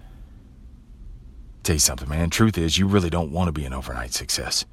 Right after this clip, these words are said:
You don't. If you could do it, you don't want it. Because, I mean, hell, we all desperately want that. But truthfully, you don't. Because if you suddenly had it all, it'd fucking destroy you.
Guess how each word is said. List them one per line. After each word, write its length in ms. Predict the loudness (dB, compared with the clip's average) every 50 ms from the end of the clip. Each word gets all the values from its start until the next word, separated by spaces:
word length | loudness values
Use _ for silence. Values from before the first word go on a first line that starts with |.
| -18 -4 2
You 140 | 4 6 8
don't. 280 | 10 10 8 8 6
If 160 | 2 4 6
you 80 | 6 6
could 360 | 6 10 10 10 10 10 8
do 180 | 6 6 6 6
it, 180 | 4 0 -6 -12 -14 -18 -18 -18 -2 6
you 80 | 8
don't 200 | 10 10 10 8
want 180 | 6 2 0 -4
it. 180 | -6 -8 -10 -12 -14 -20 -20 -20 -20 -20 -20 -20 -20 -20 -20 -20 -20 2 4
Because, 560 | 4 6 8 8 8 8 6 6 4 2 0 -2 -10 -20 -20 -18 2
I 80 | 6 8
mean, 260 | 8 10 8 8 4 2
hell, 260 | 6 8 10 10 10 10
we 140 | 10 10
all 180 | 12 12 10 10
desperately 540 | 8 6 6 6 6 6 6 6 6 6 6
want 260 | 6 8 6 6 6
that. 320 | 4 2 2 2 -2 -6 -10 -14 -14 -12 4 6
But 140 | 6 6
truthfully, 460 | 10 12 12 12 12 10 6 6 6 6
you 100 | 6 6
don't. 380 | 8 8 8 8 8 6 0 -6 -10 -2 6
Because 380 | 6 6 8 10 8 8 8 2 0 6 12
if 260 | 12 12 12 12 8
you 160 | 6 6 6
suddenly 500 | 8 8 8 10 10 8 8 6 6 6
had 280 | 8 8 8 8 8 10
it 100 | 10 10
all, 400 | 10 10 8 6 2 -2 -6 -12 -16 -18 -20 -20 -20 -20 -4 -4
it'd 140 | -4 0
fucking 300 | 2 0 0 2 0 -2
destroy 440 | 0 2 2 2 2 2 0 -2 -2
you. 300 | -6 -8 -10 -12 -14 -14